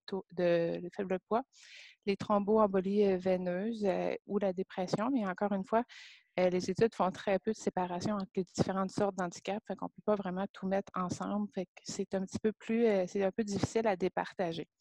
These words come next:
D'où l'intérêt d'avoir une équipe multidisciplinaire qui prend en charge chacun un peu des aspects.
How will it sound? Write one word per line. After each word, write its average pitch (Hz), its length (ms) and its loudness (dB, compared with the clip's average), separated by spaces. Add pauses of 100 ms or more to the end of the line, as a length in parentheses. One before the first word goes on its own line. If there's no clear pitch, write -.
(580)
D'où 208 160 2
l'intérêt 220 480 4
d'avoir 196 320 4
une 190 80 0
équipe 214 320 0
multidisciplinaire 190 1040 -4
qui - 100 -16
prend 196 240 -6
en 175 60 -2
charge 208 320 -4
chacun 196 360 -4
un 180 120 -4
peu 202 200 -2
des 185 220 -2
aspects. - 320 -8